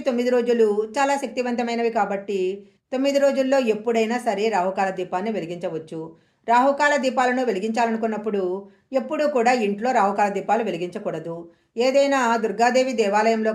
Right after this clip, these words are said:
కానీ అమ్మవారి ఆలయంలో కానీ ఈ రాహుకాల దీపాలను వెలిగించాలి. ఆలయంలో వెలిగించలేని వారు ఇంటి ముందు తులసి మొక్క ఉన్నట్లయితే తులసి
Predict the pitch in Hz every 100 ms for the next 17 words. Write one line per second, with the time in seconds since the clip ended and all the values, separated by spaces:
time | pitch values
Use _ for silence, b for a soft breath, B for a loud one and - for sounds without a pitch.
0 | 220 196 190 180 190 b b 233 247 277
1 | 277 262 226 214 226 220 220 202 214 202
2 | 196 202 B B 277 285 277 254 254 240
3 | 220 208 196 190 240 233 180 180 185 170
4 | 180 180 208 _ _ _ 190 233 269 285
5 | 294 254 208 226 233 233 226 214 202 196
6 | 180 202 202 B - 254 294 285 285 277
7 | 233 226 254 247 247 214 208 208 202 202
8 | 202 190 202 b b _ 277 277